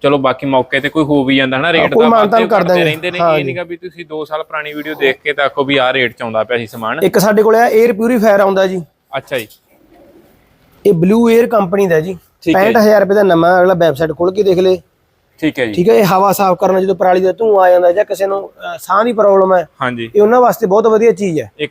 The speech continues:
Speaker 1: ਘਰੇ ਲਾਉਣ ਵਾਸਤੇ ਹੈ ਨਾ?
Speaker 2: ਹਾਂ, ਮੰਨ ਕੇ ਚੱਲ ਜਿਹਨੂੰ ਜ਼ਿਆਦਾ ਸਾਹ ਦੀ ਪ੍ਰੋਬਲਮ ਆ ਜੀ।
Speaker 1: ਠੀਕ ਹੈ ਜੀ।
Speaker 2: ਇਹ ਅਸੀਂ ਦਿੰਨੇ ਜੀ ਪਚਵੰਜਾ ਸੌ ਰੁਪਏ ਦਾ।
Speaker 1: ਸਿਰਫ
Speaker 2: ਤੁਹਾਨੂੰ
Speaker 1: ਪਚਵੰਜਾ?
Speaker 2: ਕਿਤੋਂ ਨਹੀਂ ਮਿਲਦਾ। ਚੈਲੰਜ ਇਸ ਗੱਲ ਦਾ ਜੀ ਵੀ।
Speaker 1: ਇਹ ਠੀਕ ਹੈ ਜੀ। ਇਹ ਕਿੱਥੋਂ
Speaker 2: ਨਵਾਂ
Speaker 1: ਮਿਲਦਾ?
Speaker 2: ਪੈਂਹਠ ਹਜ਼ਾਰ ਰੁਪਏ ਦਾ ਜੀ, ਸਾਨੂੰ ਅਨਯੂਜ਼ ਪੀਸ ਦੇਵਾਂਗੇ ਪਚਵੰਜਾ ਸੌ ਰੁਪਏ ਦਾ।
Speaker 1: ਠੀਕ ਹੈ ਜੀ।
Speaker 2: ਇਹ ਸਵੀਡਨ ਦੀ ਕੰਪਨੀ ਹੈ ਬਲੂ 에ਅਰ, ਹੁਣ
Speaker 1: ਬਲੂ
Speaker 2: ਇੰਡੀਆ 'ਚ ਵੀ
Speaker 1: 에ਅਰ।
Speaker 2: ਮਿਲਦਾ ਜੀ।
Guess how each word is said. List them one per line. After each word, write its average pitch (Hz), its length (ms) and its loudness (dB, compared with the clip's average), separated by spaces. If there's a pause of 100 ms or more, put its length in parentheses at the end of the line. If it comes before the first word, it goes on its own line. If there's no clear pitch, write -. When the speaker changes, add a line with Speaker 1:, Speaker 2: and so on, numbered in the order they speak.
Speaker 1:
ਘਰੇ 147 120 -4
ਲਾਉਣ 123 200 -6
ਵਾਸਤੇ 117 320 -8
ਹੈ 113 40 -4
ਨਾ? 123 120 -6
Speaker 2:
ਹਾਂ, 185 180 2
ਮੰਨ 196 240 0
ਕੇ 202 80 2
ਚੱਲ 208 100 2
ਜਿਹਨੂੰ 214 220 2
ਜ਼ਿਆਦਾ 190 220 2
ਸਾਹ 175 220 0
ਦੀ 214 80 2
ਪ੍ਰੋਬਲਮ 175 340 2
ਆ 147 100 -2
ਜੀ। 131 160 -12
Speaker 1:
ਠੀਕ 131 200 -8
ਹੈ 110 80 -6
ਜੀ। 101 120 -12
Speaker 2:
ਇਹ 240 120 4
ਅਸੀਂ 208 180 0
ਦਿੰਨੇ 220 240 2
ਜੀ 262 60 0
ਪਚਵੰਜਾ 196 500 0
ਸੌ 165 120 0
ਰੁਪਏ 156 180 0
ਦਾ। 131 120 -2 (220)
Speaker 1:
ਸਿਰਫ 165 220 -8
Speaker 2:
ਤੁਹਾਨੂੰ 247 340 0
Speaker 1:
ਪਚਵੰਜਾ? 254 100 2
Speaker 2:
ਕਿਤੋਂ 254 120 2
ਨਹੀਂ 277 100 2
ਮਿਲਦਾ। 165 380 0 (680)
ਚੈਲੰਜ 247 360 2
ਇਸ 214 180 0
ਗੱਲ 196 240 0
ਦਾ 185 60 0
ਜੀ 196 80 0
ਵੀ। 180 180 -6 (180)
Speaker 1:
ਇਹ 147 160 -8
ਠੀਕ 139 240 -6
ਹੈ 127 60 -4
ਜੀ। 127 120 -8
ਇਹ 151 60 -6
ਕਿੱਥੋਂ 220 180 2
Speaker 2:
ਨਵਾਂ 247 120 4
Speaker 1:
ਮਿਲਦਾ? 175 160 2
Speaker 2:
ਪੈਂਹਠ 214 180 2
ਹਜ਼ਾਰ 233 200 2
ਰੁਪਏ 214 180 0
ਦਾ 185 80 4
ਜੀ, 180 80 0
ਸਾਨੂੰ 220 320 0
ਅਨਯੂਜ਼ 214 340 -2
ਪੀਸ 202 200 0
ਦੇਵਾਂਗੇ 208 260 2
ਪਚਵੰਜਾ 196 460 2
ਸੌ 170 120 2
ਰੁਪਏ 156 180 0
ਦਾ। 139 100 0 (420)
Speaker 1:
ਠੀਕ 160 220 -2
ਹੈ 127 80 0
ਜੀ। 107 60 -6
Speaker 2:
ਇਹ 208 100 2
ਸਵੀਡਨ 214 420 2
ਦੀ 220 100 0
ਕੰਪਨੀ 190 320 0
ਹੈ 226 60 2
ਬਲੂ 220 340 2
에ਅਰ, 180 160 2
ਹੁਣ 143 200 -10
Speaker 1:
ਬਲੂ 233 100 -4
Speaker 2:
ਇੰਡੀਆ 151 180 2
'ਚ - 100 2
ਵੀ 240 80 0
Speaker 1:
에ਅਰ। 240 100 2
Speaker 2:
ਮਿਲਦਾ 180 200 2
ਜੀ। 127 120 -14